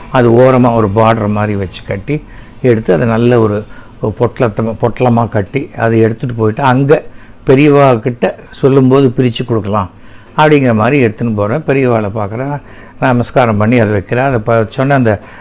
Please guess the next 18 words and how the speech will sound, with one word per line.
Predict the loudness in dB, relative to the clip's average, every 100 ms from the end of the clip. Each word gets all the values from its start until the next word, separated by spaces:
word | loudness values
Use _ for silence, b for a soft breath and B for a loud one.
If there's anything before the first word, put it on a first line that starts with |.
| B
அந்த | -2 0 0
பொட்டலத்தை | 0 0 0 0 2
பிரிக்காம | 2 4 2 2 2
பெரியவா | 2 4 2
அப்படியே | 2 2
ஓரமா | 2 2 0 -2
தள்ளி | -4 -4 -4
வச்சிடுறேன். | -6 -10 -14 -14 -20 -20 b b b b -6
இவ | 0 4
அப்படியே | 4 2 2
நிக்கிறா, | 2 0 0 -2 -2 -6 -2
"ஆ," | 2 2 0 -6 -8 -4
அப்படிங்கிறார் | 0 2 2 2 0 0
பெரியவா. | -2 0 -2
அவ | 0 0
அப்படியே | 0 0 0
நின்னுட்டு | 0 0
இருக்கா. | -2 -4 -4 -4